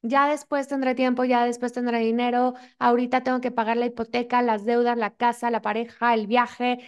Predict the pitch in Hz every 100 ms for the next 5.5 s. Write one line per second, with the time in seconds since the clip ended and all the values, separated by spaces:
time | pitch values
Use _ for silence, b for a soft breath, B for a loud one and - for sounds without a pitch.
0 | B B 294 311 302 269 262 247 240 226
1 | 240 208 - - 226 233 349 254 220 233
2 | 233 233 226 233 220 233 233 - 233 247
3 | 247 247 262 254 233 220 202 208 208 202
4 | 202 202 214 233 254 254 240 233 233 -
5 | 254 247 - -